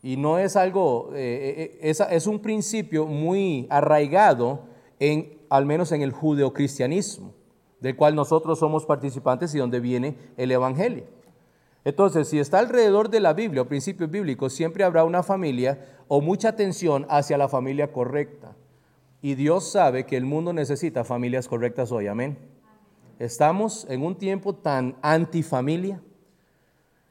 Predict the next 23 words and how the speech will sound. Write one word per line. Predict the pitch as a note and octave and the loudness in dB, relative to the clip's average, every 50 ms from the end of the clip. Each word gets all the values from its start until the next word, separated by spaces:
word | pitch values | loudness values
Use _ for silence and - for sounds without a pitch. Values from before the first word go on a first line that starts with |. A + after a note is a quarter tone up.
| _ _ _ _ | _ _ _ _
Quieren | - - D3+ E3 F3+ G#3 G3+ | -2 0 2 2 2 2 0
quitarle | D#3 F3+ - F3 F3 F#3 G3 | 0 0 2 4 4 4 2
sus | F#3 F3+ E3 D3 - | 0 -2 -4 -6 -4
hijos | F#3 F#3+ E3+ F3+ G3+ F3+ - | -6 -6 -2 -4 -2 0 2
a | D#3 | 2
la | C#3+ C#3 C3 | 4 4 6
edad | C#3 D#3 F3 F3 | 6 6 4 4
más | E3+ F3 F#3 F3+ | 2 2 2 2
temprana | - F3 D3+ C#3 - D3+ D3+ D#3+ E3+ F#3+ G3 - - - _ _ _ _ _ _ _ _ _ _ _ _ _ _ _ - - | 0 -2 -2 0 2 4 4 4 2 -2 -8 -14 -18 -20 _ _ _ _ _ _ _ _ _ _ _ _ _ _ _ -8 0
para | - C#3+ C#3+ C#3+ C#3 C#3 | 2 4 6 6 6 6
educarlos, | C#3 C#3 C#3 C#3 C3+ D#3 E3+ F3+ F#3+ F#3 - | 4 2 2 4 4 6 6 6 4 -2 -4
porque | - - C#3 C3 B2 - C#3 C3 B2+ B2+ - - - _ _ _ - | -2 -2 -2 -2 -2 -2 -2 -2 -2 -2 -4 -10 -20 _ _ _ -6
en | C#3+ C#3 C#3 C#3 C3+ C3 | -2 -2 -2 -2 -2 0
la | C#3 C#3 | 0 0
mente | C#3 D3+ E3+ F3+ E3+ - F3+ | 0 0 -2 -4 -2 -2 0
de | D#3 D3 | 2 2
un | D3 D#3 E3 | 0 0 2
gobierno | D#3 D3 C#3+ D#3 F#3 G3 E3+ C#3 C#3 D3 D#3+ - - - _ _ _ _ _ _ _ _ _ - | 0 2 2 2 0 0 -2 -2 -4 -6 -6 -10 -16 -20 _ _ _ _ _ _ _ _ _ -6
usted | D3 C#3 C#3+ - E3+ E3 | -6 -4 0 2 2 4
es | F3 E3 E3+ | 4 2 2
incapaz | G3+ F#3+ - - D3 C#3+ D3+ D#3 D3+ D3 | 0 0 4 2 2 4 6 4 4 4
de | C3+ C#3+ | 2 -2
hacerlo, | B2+ - E3 F3 F3 A#2 F#2 - G2 | -2 -2 -2 -4 -4 -6 -10 -12 -16